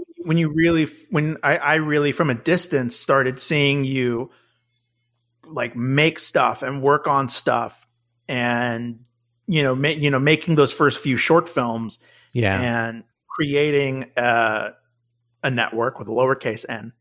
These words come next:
Speaker 2: Yeah.
Speaker 1: of people that you, that, that you're still talking with today, some of them.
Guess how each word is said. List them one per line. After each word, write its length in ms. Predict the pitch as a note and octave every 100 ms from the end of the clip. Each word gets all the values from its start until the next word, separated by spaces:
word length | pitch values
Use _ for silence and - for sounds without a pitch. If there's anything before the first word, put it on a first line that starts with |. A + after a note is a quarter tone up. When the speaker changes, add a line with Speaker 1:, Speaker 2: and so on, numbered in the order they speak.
| _ _ _ _ _
Speaker 2:
Yeah. 260 | A2 F2+ - _ _ -
Speaker 1:
of 200 | C3 B2+
people 360 | - B2+ F#3 D#3
that 80 |
you, 160 | D#3 D3
that, 180 | D3 B2
that 100 | C#3+
you're 120 | E3
still 180 | D#3+ F#3
talking 380 | E3 F3 F#3 E3+
with 220 | F3 E3+
today, 280 | - E3+ B3+
some 220 | - -
of 80 | -
them. 200 | -